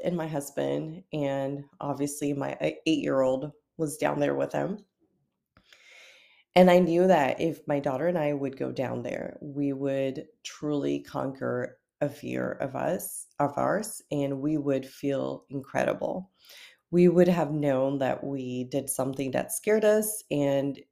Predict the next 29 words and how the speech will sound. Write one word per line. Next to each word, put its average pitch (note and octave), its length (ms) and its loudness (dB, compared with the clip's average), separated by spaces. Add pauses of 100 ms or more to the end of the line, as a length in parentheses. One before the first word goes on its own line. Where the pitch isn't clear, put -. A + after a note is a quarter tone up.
(160)
we D3 220 -2
would C#3 220 0
have C#3 140 -4
felt D#3 280 0
the - 140 -4
experience C3+ 1040 -2
of B2+ 320 0
doing B2+ 320 -4
something C3+ 640 -6 (500)
that's - 360 0
scary, F#3 680 -2 (540)
and E3 240 4
really D#3+ 260 4
just C3+ 240 -4
also - 300 -2
that - 260 -6
feeling D3+ 400 -2
of C3 140 -4
feeling A#3 480 0
alive. D#3+ 500 2
We E3+ 80 0
did E3+ 300 0
something, E3 640 -6 (360)
and C#3+ 460 0
it D#3+ 180 0
was C#3+ 260 -2
so C#3+ 140 -4
fun. D3 440 -6 (1000)
So E3 760 4